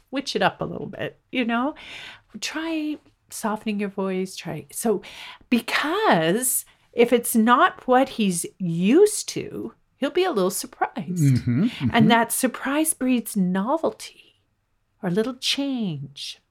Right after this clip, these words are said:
Speaker 1: little difference. And again, that's this, it can be a little spark of desire, not full-blown romance in their
Speaker 2: No.
Speaker 1: situation, but a little desire like, "Wait, I thought I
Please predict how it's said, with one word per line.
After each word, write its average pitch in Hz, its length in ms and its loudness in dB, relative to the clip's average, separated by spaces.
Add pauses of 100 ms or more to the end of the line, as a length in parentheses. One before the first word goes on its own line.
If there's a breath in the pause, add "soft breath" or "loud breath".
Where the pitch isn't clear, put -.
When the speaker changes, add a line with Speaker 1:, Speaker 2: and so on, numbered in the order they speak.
Speaker 1:
little 202 240 0
difference. 208 1040 -6
And 202 140 0
again, 240 340 0
that's 160 300 -2
this, 190 480 -4 (100)
it 226 140 -10
can 214 180 -2
be 226 100 0
a 233 60 2
little 208 220 0
spark 160 540 -2 (380 loud breath)
of 190 320 2 (200 soft breath)
desire, 254 360 2
not 262 300 2
full-blown 294 400 4
romance 269 520 6
in 180 100 4
their 202 140 10
Speaker 2:
No. 214 260 8
Speaker 1:
situation, 147 400 6
but 320 100 4
a 349 60 4
little 349 260 0
desire 320 380 0
like, 202 220 2 (380 soft breath)
"Wait, 349 340 -2 (100)
I 220 140 0
thought 220 320 0
I 220 340 2